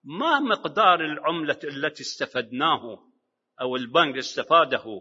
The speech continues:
مقدرة بعملة الحساب؟ عملة الحساب من كان أول ما بدأنا في المعاملة مع العملاء، مع السوق وأمثال ذلك،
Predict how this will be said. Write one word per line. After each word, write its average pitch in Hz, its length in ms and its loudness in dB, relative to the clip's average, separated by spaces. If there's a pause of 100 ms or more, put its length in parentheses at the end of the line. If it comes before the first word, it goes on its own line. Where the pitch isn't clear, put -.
(680)
مقدرة 156 640 0
بعملة 190 640 -2
الحساب؟ 175 540 -2 (800)
عملة 220 360 0
الحساب 196 560 2
من 202 220 0
كان 170 320 2
أول 170 400 0
ما 165 220 2
بدأنا 160 560 0
في 165 100 -12
المعاملة 147 960 0 (520)
مع 180 300 4
العملاء، 147 760 2
مع 190 240 0
السوق 147 540 -4
وأمثال 175 480 0
ذلك، 151 640 -2